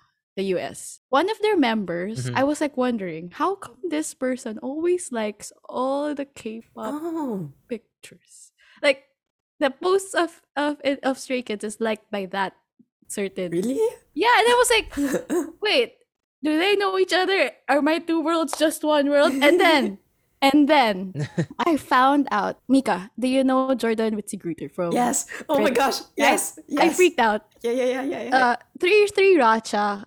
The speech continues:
Speaker 1: that they're, like, a subunit
Speaker 3: Yes.
Speaker 1: of Stray Kids. They actually worked with that
Speaker 3: I
Speaker 1: guy.
Speaker 3: know.
Speaker 1: And that guy, si Jordan,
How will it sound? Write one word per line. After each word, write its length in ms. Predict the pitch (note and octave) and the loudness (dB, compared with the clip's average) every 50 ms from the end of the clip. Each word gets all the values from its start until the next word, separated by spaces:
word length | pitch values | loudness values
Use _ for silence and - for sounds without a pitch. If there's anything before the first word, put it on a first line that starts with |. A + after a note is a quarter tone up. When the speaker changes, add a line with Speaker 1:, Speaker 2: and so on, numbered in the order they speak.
| _ | _
Speaker 1:
that 240 | - A3+ A3 A3 - | -6 -4 -4 -2 0
they're, 140 | C4+ C#4 C#4 C#4 | 0 2 2 2
like, 140 | C#4 C#4 - | 0 0 -2
a 140 | B3 A#3+ A#3+ | -2 -2 -2
subunit 480 | - B3 A3+ G#3+ C4 G#3+ G#3+ G3 F#3+ - | -2 -2 -2 -2 -2 -4 -4 -4 -6 -8
Speaker 3:
Yes. 40 | - | -10
Speaker 1:
of 240 | - F3 F3 - _ _ _ | -12 -14 -14 -16 _ _ _
Stray 240 | - - G#3+ G3+ F3+ | -10 -6 -4 -4 -4
Kids. 460 | - - D3 D#3 - - - - _ _ _ - - - _ _ | -6 -8 -12 -12 -12 -16 -20 -20 _ _ _ -20 -20 -20 _ _
They 100 | C#4 C4 C#4 | 0 0 0
actually 380 | D#4 - - - F#4 F4 E4 | -2 -2 -4 -2 0 0 0
worked 320 | B3 - A#3 A#3 A#3 _ - | 0 0 -2 -4 -4 _ -6
with 180 | A#3 A3 G3+ G3+ | -6 -4 -4 -4
that 200 | G#3 G3 F3 - - | -4 -4 -4 -6 -6
Speaker 3:
I 80 | D#4+ | -6
Speaker 1:
guy. 140 | D4+ D4+ D4+ E4 | -4 -2 -2 0
Speaker 3:
know. 100 | D4+ D4+ | 0 2
Speaker 1:
And 120 | C4+ C4+ C4+ B3 - E4 E4+ - _ - | 2 0 0 -2 -8 -14 -20 -18 _ -2
that 240 | - E4+ E4+ - A3 | -2 -2 -2 -2 -2
guy, 240 | A3+ G#3+ F3+ G3 | -2 -2 -2 -2
si 160 | G3+ - B3+ B3 | -4 -6 -6 -4
Jordan, 720 | - - A#3+ A#3 G#3+ G3 - E3+ E3 D#3+ - G3+ G3 | -2 0 0 0 0 -2 -6 -10 -12 -12 -14 -18 -20